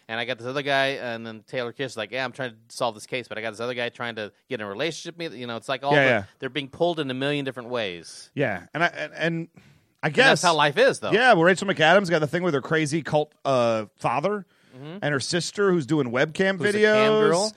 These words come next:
Speaker 2: And then she's got the thing with Riley Smith going on, which, of
Speaker 1: Yeah.
Speaker 2: course, you know, we, we talked to Riley last episode.
Speaker 1: We didn't know that Riley's character was going to file a sexual harassment
Speaker 2: I got,
Speaker 1: charge on her.
Speaker 2: I got so excited when, at the beginning of episode four, I watched it on Sunday night,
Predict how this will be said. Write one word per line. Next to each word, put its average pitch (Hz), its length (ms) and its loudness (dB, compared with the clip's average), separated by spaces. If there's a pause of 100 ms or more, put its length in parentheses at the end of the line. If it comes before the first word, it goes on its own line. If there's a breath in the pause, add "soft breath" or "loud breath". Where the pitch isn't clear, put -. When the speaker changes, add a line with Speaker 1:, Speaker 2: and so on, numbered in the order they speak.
(320 soft breath)
Speaker 2:
And 165 120 0
then 175 80 0
she's 185 160 -4
got 180 140 4
the 156 80 -2
thing 190 160 0
with 143 100 -2
Riley 139 360 6
Smith 156 400 0
going 214 260 2
on, 226 300 -2
which, 196 160 0
of 143 80 -4
Speaker 1:
Yeah. 127 60 0
Speaker 2:
course, 180 200 2
you 165 60 -6
know, 156 80 -2
we, 143 100 2
we 135 160 -4
talked 165 260 0
to 156 60 -2
Riley 143 380 4
last 156 340 2
episode. 127 580 0 (220)
Speaker 1:
We 190 160 -2
didn't 220 220 4
know 180 100 4
that 185 100 0
Riley's 151 340 2
character 151 260 -4
was 127 100 -10
going 131 200 -6
to 92 180 -8 (880)
file 151 460 -2
a 110 80 -4
sexual 180 580 0
harassment 139 920 2 (100)
Speaker 2:
I 214 160 2
got, 226 200 6
Speaker 1:
charge 151 200 6
on 160 200 2
her. 294 200 4
Speaker 2:
I 208 100 10
got 202 160 8
so 220 200 6
excited 190 480 6
when, 143 140 4
at 143 40 0
the 139 60 2
beginning 175 340 2
of 185 80 4
episode 175 380 2
four, 139 240 6
I 123 40 8
watched 135 280 4
it 156 100 -2
on 143 140 2
Sunday 160 280 0
night, 113 240 2